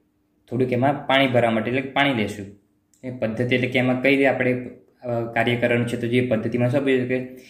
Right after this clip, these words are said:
એક બીકર લઈને તેને પાણીથી અડધું ભરી દો. શું કે છે? એક બીકર લેવાનું છે આપણે અને તેને શું પાણીથી અડધું ભરવાનું કીધું છે. એટલે કે આપણે જે ઉપર સાધન સામગ્રીમાં જોયું કે બીકર, પાણી અને ઘઉંના દાણા લેવાનું કીધું, બરોબર? તો એક બીકર લીધું, એમાં શું કરવાનું છે ભાઈ આપણે? એ બીકરને અડધું પાણીથી ભરવાનું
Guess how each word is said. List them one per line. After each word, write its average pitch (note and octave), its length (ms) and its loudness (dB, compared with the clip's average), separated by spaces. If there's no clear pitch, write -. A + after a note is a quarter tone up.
એક D#3+ 140 -2
બીકર B2+ 320 2
લઈને B2+ 280 4
તેને B2 380 0
પાણીથી A#2 440 0
અડધું A2 320 0
ભરી A#2+ 200 4
દો. G2+ 100 0
શું B2 160 -4
કે C3+ 100 2
છે? C3+ 160 -2
એક A#2+ 160 -8
બીકર A#2+ 320 2
લેવાનું B2 340 4
છે A#2 100 -2
આપણે A#2 360 0
અને B2 160 0
તેને B2+ 180 0
શું D3 160 -4
પાણીથી B2 420 0
અડધું C3 320 4
ભરવાનું A2+ 300 0
કીધું G#2+ 200 -6
છે. G2+ 40 -6
એટલે G#2+ 120 -4
કે A2 60 0
આપણે A2+ 200 0
જે A#2+ 120 -2
ઉપર B2 440 0
સાધન A#2 280 0
સામગ્રીમાં B2 440 2
જોયું C3+ 160 0
કે A2+ 60 -4
બીકર, B2+ 420 2
પાણી A#2+ 200 -2
અને B2+ 140 2
ઘઉંના A#2 240 0
દાણા A#2+ 220 4
લેવાનું B2 240 2
કીધું, B2+ 180 0
બરોબર? C#3 280 2
તો - 360 -14
એક B2 120 -4
બીકર C3 280 4
લીધું, C#3 280 2
એમાં C3 140 2
શું C#3 140 -4
કરવાનું C#3+ 260 2
છે D3 80 -2
ભાઈ C#3 140 4
આપણે? C3 240 4
એ - 20 -10
બીકરને B2+ 380 0
અડધું A#2+ 320 2
પાણીથી A#2 320 2
ભરવાનું A#2 680 0